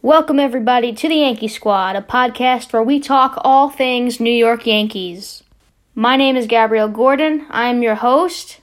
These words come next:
Welcome to the first ever episode of the Yankee Squad. We have a handful of things that we're gonna talk about in this podcast today.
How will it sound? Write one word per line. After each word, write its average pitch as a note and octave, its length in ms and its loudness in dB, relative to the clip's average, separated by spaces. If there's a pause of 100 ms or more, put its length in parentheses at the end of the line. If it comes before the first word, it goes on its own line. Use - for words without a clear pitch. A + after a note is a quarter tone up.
(120)
Welcome A#3+ 340 0
to A#3 140 -8
the A3 100 -6
first A#3 320 -6
ever A#3 240 0
episode A#3+ 540 0
of G#3 200 -2
the A3 100 -4
Yankee C#4+ 280 0
Squad. F#3 500 -6 (880)
We C#4 140 -4
have C#4+ 80 4
a C#4 80 2
handful D4 460 2
of C4+ 120 -4
things C4 640 -4
that A3+ 120 -2
we're A#3 80 0
gonna A#3+ 140 -2
talk C4+ 260 -2
about G#3+ 280 -4
in G3+ 60 -12
this G3+ 100 -14
podcast G3+ 580 -6
today. G#3 400 -8